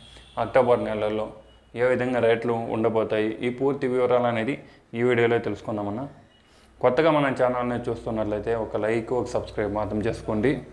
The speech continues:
ఇన్ఫర్మేషన్లోకి వెళ్తే కనుక జూలై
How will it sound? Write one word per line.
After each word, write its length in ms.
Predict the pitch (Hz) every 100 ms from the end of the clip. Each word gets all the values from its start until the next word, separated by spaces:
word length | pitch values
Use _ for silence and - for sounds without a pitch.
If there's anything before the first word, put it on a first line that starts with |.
| - - - - - - - - -
ఇన్ఫర్మేషన్లోకి 1600 | 147 151 185 180 151 160 156 147 135 - - - - 135 135 135
వెళ్తే 300 | 135 123 127
కనుక 460 | 123 110 98 113 127 - - - - - - - - - - - - - - - - - - - -
జూలై 560 | 113 135 160 170 147